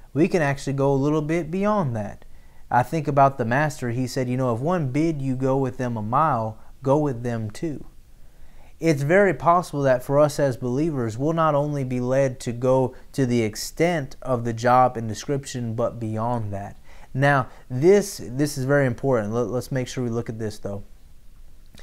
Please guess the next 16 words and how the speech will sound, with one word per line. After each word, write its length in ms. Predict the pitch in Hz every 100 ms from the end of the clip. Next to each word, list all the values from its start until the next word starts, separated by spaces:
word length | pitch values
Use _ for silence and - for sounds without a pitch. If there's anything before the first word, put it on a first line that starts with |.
| - -
Faithfulness 1120 | - - 165 185 185 - 123 110 98 117 - - - - -
is 240 | 139 123
doing 360 | 131 143 139 131
exactly 920 | 123 107 107 127 147 - - 151 151
what 240 | 139 123 113
we're 140 | 127
directed 580 | 120 117 123 135 - 117
to 80 | 107
do, 300 | 107 104 104
the 180 | 110 107
way 300 | 110 123 143
we're 320 | 139 135 123 -
directed 560 | 123 113 113 113 - 101
to 80 | 104
do 280 | 101 104 101
it. 200 | -